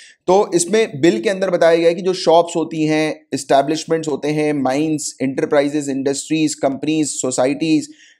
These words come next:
और ट्रस्ट्स, लिमिटेड लायबिलिटी पार्टनरशिप फर्म या फिर कोई भी व्यक्ति जो दस या दस से ज्यादा लोगों को जॉब पे रखता है प्राइवेट सेक्टर में या किसी एंटिटी में, राइट, या फिर सरकार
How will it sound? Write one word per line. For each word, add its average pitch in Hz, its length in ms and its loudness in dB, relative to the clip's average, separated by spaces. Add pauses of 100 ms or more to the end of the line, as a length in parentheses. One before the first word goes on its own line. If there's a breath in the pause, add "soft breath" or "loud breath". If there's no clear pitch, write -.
(140)
और 127 260 6
ट्रस्ट्स, - 560 2 (300)
लिमिटेड 160 360 2
लायबिलिटी 156 400 2
पार्टनरशिप 147 680 0
फर्म 156 280 4
या 139 120 2
फिर 156 140 0
कोई 156 240 2
भी 175 120 -4
व्यक्ति 156 360 -2
जो 160 120 0
दस 156 320 0
या 170 80 6
दस 139 260 -4
से 170 100 -2
ज्यादा 143 260 0
लोगों 139 240 0
को 151 140 0
जॉब 131 200 0
पे 151 160 0
रखता 139 240 0
है 131 40 2
प्राइवेट 135 340 -4
सेक्टर 135 300 -6
में 147 100 0
या 190 60 -2
किसी 170 220 -4
एंटिटी 147 400 -2
में, 123 160 -4 (560 loud breath)
राइट, 170 180 4
या 151 120 4
फिर 180 440 -2
सरकार 156 720 2